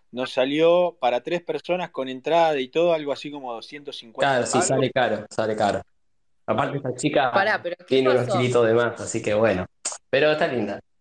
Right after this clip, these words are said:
Speaker 2: La cuestión es que en eso que estamos
Speaker 1: Decilo,
Speaker 2: hablando,
Speaker 1: decilo,
Speaker 2: eh,
Speaker 1: es
Speaker 2: me,
Speaker 1: que
Speaker 2: me acuerdo de, de Julito. Yo ya fui re tranquilo con, eh, eh, o sea, como si,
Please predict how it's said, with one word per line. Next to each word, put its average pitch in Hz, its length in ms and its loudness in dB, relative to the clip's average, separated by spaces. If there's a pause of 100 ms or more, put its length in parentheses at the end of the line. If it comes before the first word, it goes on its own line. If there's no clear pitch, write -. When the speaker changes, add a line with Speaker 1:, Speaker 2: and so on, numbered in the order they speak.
Speaker 2:
La 139 140 2
cuestión 214 340 4
es 202 140 0
que 135 400 2
en 143 80 4
eso 165 200 4
que 143 120 -6
estamos 165 320 4
Speaker 1:
Decilo, 147 140 2
Speaker 2:
hablando, 170 380 4
Speaker 1:
decilo, 170 520 0
Speaker 2:
eh, 131 260 4
Speaker 1:
es 131 60 -2
Speaker 2:
me, 143 80 4
Speaker 1:
que 143 60 4
Speaker 2:
me 143 60 4
acuerdo 165 440 4
de, 135 200 4
de 127 120 0
Julito. 139 500 2
Yo 151 120 0
ya 160 140 0
fui 170 480 0 (220)
re 156 140 4
tranquilo 165 640 2
con, 117 360 -2
eh, 117 260 0
eh, 113 200 2
o - 40 -2
sea, 113 220 2
como 117 220 2
si, 110 480 2